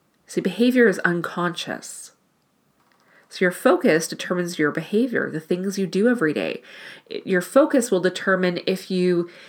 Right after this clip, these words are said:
get up at five A M and get to work doing the things you need to do to set up for a successful day, or if you hit the snooze a few times and sleep into the last possible moment when you have to get up.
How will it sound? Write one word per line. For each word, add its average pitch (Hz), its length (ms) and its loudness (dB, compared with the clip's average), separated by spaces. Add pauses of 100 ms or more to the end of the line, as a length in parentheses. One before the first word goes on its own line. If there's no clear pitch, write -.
(280)
get 202 200 6
up 254 140 4
at 226 140 0
five 175 360 2
A 160 180 6
M 156 160 4
and 165 220 -2
get - 180 2
to 185 120 -2
work 170 580 0
doing 170 180 0
the 160 60 -2
things 165 340 -4
you 160 80 -2
need 147 140 -4
to - 80 -8
do 196 200 2
to 226 100 2
set 160 180 0
up - 100 0
for 165 140 0
a 156 40 0
successful - 500 -6
day, 233 360 2 (440)
or 208 320 6
if - 260 0
you 190 460 2 (180)
hit - 220 -8
the 160 80 -2
snooze 202 380 -2
a 208 60 0
few 160 160 -2
times 160 380 -2
and 151 100 -6
sleep 170 300 -6
into 214 220 -2
the 143 80 -4
last 156 380 -2
possible 165 540 -4
moment 170 280 -2
when 147 100 -6
you 143 80 -6
have - 380 -8
to 160 60 -2
get 87 180 -4
up. 50 200 -8